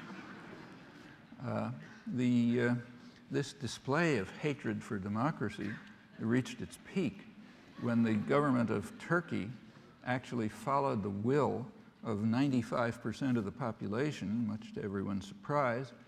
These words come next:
and rejected Washington's demands. Uh, Turkey was bitterly condemned in the national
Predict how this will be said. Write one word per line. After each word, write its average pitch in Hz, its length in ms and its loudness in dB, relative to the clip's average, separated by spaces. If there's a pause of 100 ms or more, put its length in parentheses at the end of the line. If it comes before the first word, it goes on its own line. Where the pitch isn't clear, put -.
(340)
and 110 240 2
rejected 127 640 2
Washington's 117 680 0
demands. 131 560 -2 (800)
Uh, 117 260 -2
Turkey 143 420 0
was 113 340 2 (160)
bitterly 127 500 4
condemned 123 680 2
in 107 140 0
the 110 80 0
national 113 460 0